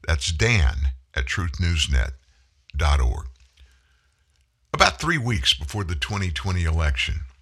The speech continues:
the New York Post published a bombshell, election-changing story about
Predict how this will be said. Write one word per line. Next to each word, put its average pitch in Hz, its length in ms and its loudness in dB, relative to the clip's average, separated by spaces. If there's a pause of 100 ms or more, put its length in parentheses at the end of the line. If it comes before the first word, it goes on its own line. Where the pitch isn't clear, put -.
(220)
the 104 80 0
New 151 140 2
York 156 320 2
Post 107 560 0
published 101 580 0 (420)
a 104 80 0
bombshell, 120 760 4 (760)
election-changing 95 880 2
story 57 440 -2
about 87 320 0